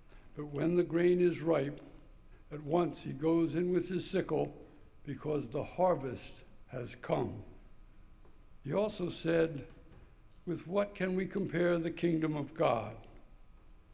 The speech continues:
Or what parable will we use for it? It is like a mustard seed,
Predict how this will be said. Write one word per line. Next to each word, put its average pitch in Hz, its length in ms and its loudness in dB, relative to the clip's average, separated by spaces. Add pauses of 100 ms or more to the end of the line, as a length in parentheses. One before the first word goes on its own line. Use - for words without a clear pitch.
(600)
Or 147 80 -6
what 165 320 0
parable 156 600 4
will 156 180 0
we 160 120 6
use 165 360 2
for 160 280 0
it? 170 320 -2 (1040)
It 147 140 -4
is 147 220 -2
like 165 200 0
a 170 80 2
mustard 165 540 -2
seed, 117 460 -8